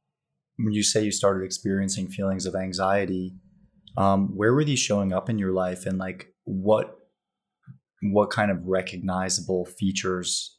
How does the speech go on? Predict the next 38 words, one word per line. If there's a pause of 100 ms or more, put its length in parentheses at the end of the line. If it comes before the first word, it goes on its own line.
did
you
notice
or
patterns (520)
around
that?
And
this
is
coming
from
someone,
by
the
way,
who (420)
I
think
maybe
my
listeners
know
this
after, (540)
uh,
after
fifty
plus
episodes,
that
I
can
come
across (240)
potentially
very
calm,